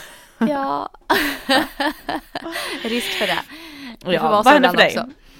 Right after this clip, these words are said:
Speaker 1: Oj, idag så blir det ju en hel del jobb nu. Eh,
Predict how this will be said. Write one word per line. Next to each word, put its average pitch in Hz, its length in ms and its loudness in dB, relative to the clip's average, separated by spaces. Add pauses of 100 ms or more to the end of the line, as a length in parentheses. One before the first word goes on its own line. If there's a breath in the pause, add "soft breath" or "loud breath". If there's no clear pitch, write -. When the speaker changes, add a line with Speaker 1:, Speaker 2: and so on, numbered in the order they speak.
(960 loud breath)
Speaker 1:
Oj, 277 360 4
idag 269 880 4
så 240 140 -8
blir 220 240 0
det 214 80 -4
ju 208 120 0
en 208 100 -2
hel 220 180 -4
del 202 160 -4
jobb 175 300 -4
nu. 202 300 -2 (360 loud breath)
Eh, 190 840 -4